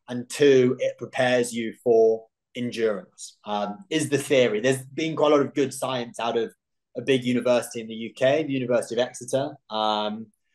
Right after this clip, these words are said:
on the use of nitrates, um, in sport. Um, and then, yeah, so, like, second snack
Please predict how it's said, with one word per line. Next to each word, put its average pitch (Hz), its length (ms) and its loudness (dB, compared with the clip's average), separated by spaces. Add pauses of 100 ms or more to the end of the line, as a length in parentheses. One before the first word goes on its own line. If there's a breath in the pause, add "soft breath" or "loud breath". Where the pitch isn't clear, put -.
(600)
on 135 300 2
the 123 80 -2
use 120 320 -2
of 104 80 -14
nitrates, 117 1000 -6
um, 107 520 -6 (500)
in 123 160 -6
sport. 165 500 2 (160)
Um, 120 640 -2 (800)
and 147 180 -4
then, 143 640 -2 (440)
yeah, 151 200 2
so, 143 160 -4
like, 139 140 -4
second 160 400 -4
snack 147 320 -8